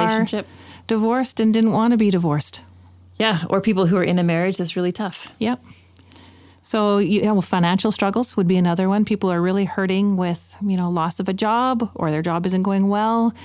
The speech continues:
Speaker 2: and it's hard to get by month to month with the bills that are mounting up.
Speaker 1: Yeah. I think it's important. I think we say this over and over again, but maybe we can't ever say it enough, that there's no one in this church or in the community that has everything all together.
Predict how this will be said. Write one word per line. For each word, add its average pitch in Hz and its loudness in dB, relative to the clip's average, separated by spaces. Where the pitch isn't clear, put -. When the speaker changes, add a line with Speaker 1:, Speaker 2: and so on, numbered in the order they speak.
Speaker 2:
and 180 0
it's 180 -8
hard 190 -2
to 196 -2
get 190 -2
by 185 0
month 190 0
to 190 -6
month 185 -4
with 196 -4
the 190 -4
bills 185 -2
that 175 -6
are 170 -2
mounting 165 -4
up. 147 -10
Speaker 1:
Yeah. 165 -4
I 202 -6
think 208 -2
it's 202 -2
important. 190 -2
I 170 -2
think 190 -4
we 185 0
say 170 -2
this 165 -2
over 170 -2
and 165 0
over 170 -2
again, 180 -2
but 170 -4
maybe 165 0
we 160 0
can't 165 -4
ever 156 -2
say 156 -4
it 151 -2
enough, 151 -4
that 165 -4
there's 180 0
no 180 2
one 202 0
in 180 0
this 202 -2
church 240 -4
or 160 -2
in 175 0
the 185 0
community 170 0
that 151 -4
has 151 -4
everything 160 -2
all 147 -4
together. 139 -6